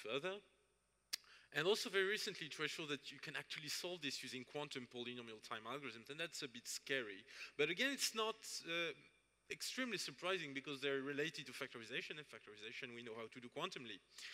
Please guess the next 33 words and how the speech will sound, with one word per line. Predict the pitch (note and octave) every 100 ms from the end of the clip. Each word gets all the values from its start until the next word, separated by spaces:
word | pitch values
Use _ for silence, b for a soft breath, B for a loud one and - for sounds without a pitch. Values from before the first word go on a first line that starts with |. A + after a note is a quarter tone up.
| B B B B2
Um, | C#3 C#3+ C#3+ C3+
so | - C#3+ C#3 A#2+ - _
it | D#3 C#3+ D#3
was | C3 - - D#3+
recently | F#3 F#3+ E3+ F3
shown | F3 C#3+
that | D3 D#3+
we |
can | D3 C3+
basically | D#3 D3+ C#3
generalize | A#2+ C3 B2 A#2+ A#2
all | A#2+
those | A#2 -
techniques | A#2+ B2+ A#2+ - - B B -
to | C3+
many | B2+ C3 A#2+
dimensions. | G#2 G#2 G#2 G2+ G2+ F2+ - _ _ _ _ _ _ - B B
So | - F3
what | F#3+ F#3+
I'm | G3+ G#3
more | A3
interested | A3+ A3 A3+ A#3
in | F#3
this | E3 -
talk | A3 C#4+ -
is | G3
the | F3
second | - A3 G3+ D#3+
step, | E3+ B3 -
that's | D3+ -
not | E3+ - D3+
quantum. | D3+ - C4 - B B B B -
Um, | E3 F3 F3 F3+ F3